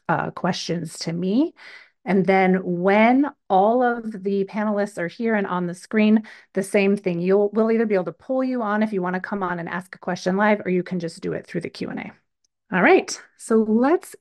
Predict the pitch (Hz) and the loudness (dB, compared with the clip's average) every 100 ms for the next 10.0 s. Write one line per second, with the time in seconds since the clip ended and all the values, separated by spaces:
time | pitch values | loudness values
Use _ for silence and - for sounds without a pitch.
0 | 196 185 214 226 - 196 180 175 196 233 | -4 2 4 4 0 -6 -6 2 6 8
1 | 233 180 180 214 349 427 453 - _ _ | 6 4 4 4 6 4 2 -8 _ _
2 | _ _ _ _ _ - 185 131 220 277 | _ _ _ _ _ -18 -14 -12 -10 -10
3 | 269 247 175 - 214 247 - 175 175 196 | -10 -10 -10 -10 -12 -12 -12 -12 -8 -6
4 | 311 - - - _ _ _ _ _ _ | -6 -8 -16 -16 _ _ _ _ _ _
5 | _ _ _ _ _ _ _ - 269 - | _ _ _ _ _ _ _ 2 4 2
6 | - - 277 240 233 - 349 381 277 240 | -2 2 4 6 2 2 2 2 2 2
7 | 226 190 208 262 226 214 214 180 190 214 | 0 -2 -2 -2 -2 0 -2 -2 -4 -6
8 | 208 190 190 185 185 196 240 285 285 262 | -6 -4 -2 -2 -2 -2 -2 -2 -2 -4
9 | 233 208 - 208 208 202 185 180 185 185 | -6 -6 0 2 2 2 0 -2 -4 -6